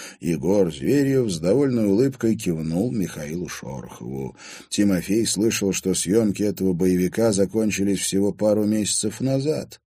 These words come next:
но не знал, что Оксана снималась вместе с его матерью, поэтому был здорово заинтригован и точно не собирался пропускать такое знаменательное событие.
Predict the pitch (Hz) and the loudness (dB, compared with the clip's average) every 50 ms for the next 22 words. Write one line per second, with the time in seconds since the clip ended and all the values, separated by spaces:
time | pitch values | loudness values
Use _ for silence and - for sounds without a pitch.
0 | _ _ _ _ _ 80 92 98 95 90 87 82 73 71 73 85 117 107 80 - | _ _ _ _ _ 0 2 4 4 4 2 0 -2 -2 -2 -2 -2 -2 -4 -4
1 | - - 78 - - - - - - 78 90 110 123 131 135 131 123 - - 95 | -6 -6 -8 -6 -6 -6 -6 -4 -4 -2 -2 -2 -2 -2 -2 -2 -4 -2 0 0
2 | 87 80 80 82 87 107 127 - - 90 82 73 - - - - - 80 76 - | 0 0 0 0 0 0 0 -2 -2 -4 -4 -4 -4 -6 -6 -8 -8 -6 -6 -4
3 | - 82 87 92 107 123 143 156 170 147 135 - 82 78 78 78 73 71 69 - | -4 -2 0 0 2 2 0 0 -2 -2 -4 -6 -8 -6 -6 -6 -6 -6 -6 -10
4 | - - - - - - 80 87 85 - 85 90 92 87 92 95 101 101 101 95 | -14 -18 -20 -18 -6 -2 0 0 0 0 0 0 2 2 2 2 2 0 0 2
5 | 101 98 95 98 98 98 95 92 92 90 87 82 - 80 80 71 71 78 80 101 | 4 4 4 4 4 2 2 2 2 0 0 -2 -4 -6 -6 -6 -4 -2 0 0
6 | 123 131 139 147 151 147 139 - 143 135 135 135 135 - - - 139 143 143 139 | 0 0 0 -2 -2 0 2 2 2 2 2 2 -2 -4 -6 -4 -4 -2 -2 -2
7 | 139 - 143 143 156 151 143 135 117 101 - - - 95 95 - 98 98 90 - | -2 -2 0 2 4 4 6 6 4 4 2 0 0 -2 -2 0 0 -2 -2 0
8 | - 113 120 117 110 - 101 90 - 98 95 92 87 87 92 92 95 98 92 87 | 2 2 2 2 0 -2 -2 -2 0 0 0 0 2 2 2 2 2 2 2 0
9 | 82 80 - - 76 71 76 82 82 80 - - - 90 82 78 71 - - - | 0 -2 -4 -6 -8 -6 -4 -4 -2 -2 -2 -4 -4 -4 -4 -4 -6 -6 -6 -8
10 | - 69 60 | -8 -8 -10